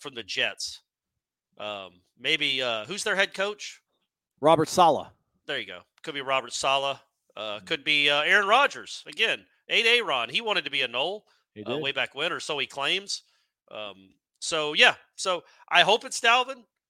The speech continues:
Speaker 1: I don't know how many times Dalvin has been back since, uh, since he left. I would also think it would be cool, and this is me completely speculating. I have no, I have no, uh, I don't even know if Dalvin's coming, so certainly I have no idea if this would happen.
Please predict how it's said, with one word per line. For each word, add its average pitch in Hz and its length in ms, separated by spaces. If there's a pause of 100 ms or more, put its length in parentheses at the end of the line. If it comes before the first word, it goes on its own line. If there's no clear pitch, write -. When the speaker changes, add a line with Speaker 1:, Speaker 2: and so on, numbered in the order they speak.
Speaker 1:
I 170 100
don't 226 100
know 220 80
how 214 120
many 220 120
times 208 300
Dalvin 196 320
has 180 100
been 147 240
back 160 380 (480)
since, 185 400
uh, 170 400
since 175 240
he 165 80
left. 180 380 (500)
I 196 100
would 226 120
also 262 340
think 233 180
it 220 60
would 190 120
be 175 200
cool, 269 520 (440)
and 175 200 (120)
this 220 180
is 185 140
me 214 160
completely 214 580
speculating. 208 720
I 160 120
have 143 180
no, 190 380 (140)
I 151 120
have 143 140
no, 185 380
uh, 156 160
I 202 120
don't 277 60
even 226 100
know 208 80
if 165 80
Dalvin's 180 340
coming, 143 340
so 131 220
certainly 180 420
I 151 40
have 147 80
no 151 140
idea 139 200
if 127 120
this 170 180
would 110 100
happen. 98 280